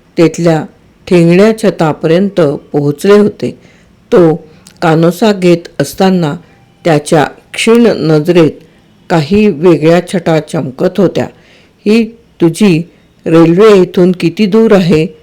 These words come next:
त्याने विचारले. "ती येथून पाच मैलांवर आहे. जेजुरी हे अगदी शेवटचे स्टेशन आहे." त्याने मान डोलावली व तो हात लांब करून तिच्या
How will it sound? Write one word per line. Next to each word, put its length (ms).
त्याने 280
विचारले. 580
"ती 100
येथून 640
पाच 560
मैलांवर 640
आहे. 240
जेजुरी 680
हे 140
अगदी 480
शेवटचे 560
स्टेशन 540
आहे." 240
त्याने 480
मान 320
डोलावली 640
व 100
तो 400
हात 240
लांब 300
करून 360
तिच्या 440